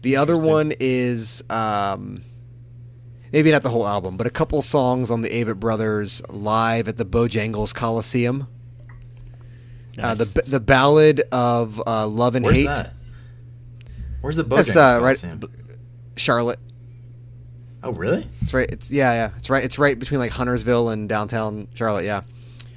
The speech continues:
Speaker 3: Oh,
Speaker 1: But
Speaker 3: sweet.
Speaker 1: the, uh, if, if I leave, l-, let me make a pre-recommendation. The Ballad of Love and Hate on that album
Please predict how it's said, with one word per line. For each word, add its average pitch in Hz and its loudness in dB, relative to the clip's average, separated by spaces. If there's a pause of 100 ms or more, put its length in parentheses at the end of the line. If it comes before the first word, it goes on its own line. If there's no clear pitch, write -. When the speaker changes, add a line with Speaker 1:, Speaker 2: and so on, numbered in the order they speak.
Speaker 3:
Oh, - -12
Speaker 1:
But 123 2
Speaker 3:
sweet. - -10
Speaker 1:
the, 127 4
uh, 107 2 (360)
if, - -2
if 156 4
I 151 6
leave, 175 0 (400)
l-, 147 -4
let 160 0
me 170 2
make 160 2
a 131 2
pre-recommendation. 120 2 (300)
The 123 -2
Ballad 147 6
of 131 4
Love 131 6
and 120 0
Hate 113 0
on 110 -4
that 110 -2
album 120 -4